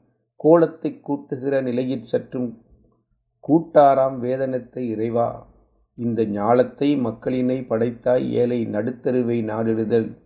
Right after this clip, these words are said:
நன்றோ சொல்லு." மரபுக் கவிதையாகவும் புதுக்கவிதைகளாகவும் பல நூறு கவிதைகளை எழுதியுள்ள குறிஞ்சிவாணன் குறித்து கவிஞர் தம்பெலுவில் ஜெகா இவ்வாறு பதிவு செய்கிறார். "எழிலருவி வழிந்தோடும்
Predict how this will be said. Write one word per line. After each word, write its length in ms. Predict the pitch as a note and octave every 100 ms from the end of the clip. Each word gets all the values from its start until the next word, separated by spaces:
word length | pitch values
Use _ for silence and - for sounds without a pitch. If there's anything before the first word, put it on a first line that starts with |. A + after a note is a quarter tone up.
| B2+
நன்றோ 380 | G#2+ A2 A#2+ B2+
சொல்லு." 400 | A#2 A2+ A2+ - _ _ _ _ _ _ _ _ _ _ _ _ -
மரபுக் 380 | B2+ F3+ A3+ D#3+
கவிதையாகவும் 680 | D3 C3+ B2 B2 A2+ B2+
புதுக்கவிதைகளாகவும் 1040 | D3+ C#3 D3 C3+ B2+ B2 A#2 A2 G#2+ A#2 B2+
பல 180 | A#2 A#2+
நூறு 260 | C3+ C3
கவிதைகளை 460 | B2 A2+ A#2+ A#2+ A#2
எழுதியுள்ள 680 | G#2+ A2+ A2 G#2+ A2 G2 -
குறிஞ்சிவாணன் 680 | A2+ A#2 A2 A2 A2+ A2+ - - _ _ _ _ _ _ _ _ _ _
குறித்து 400 | C3 B2 B2 A#2+
கவிஞர் 540 | A#2+ A#2+ B2 A2 - - _ -
தம்பெலுவில் 580 | B2 D3+ D3+ B2+ B2 G2
ஜெகா 520 | A2 A#2 A#2+ F2+ - _
இவ்வாறு 460 | - A#2+ B2+ B2 A2+
பதிவு 280 | A2 A2 G#2
செய்கிறார். 580 | G#2+ G2 G2+ F#2+ - _ _ _ _ _ _ _ _ _ _ _ _ _ -
"எழிலருவி 580 | C3 C#3+ D3 C3 C3+ C#3+
வழிந்தோடும் 880 | B2 B2 B2+ B2 B2 B2 D3 E3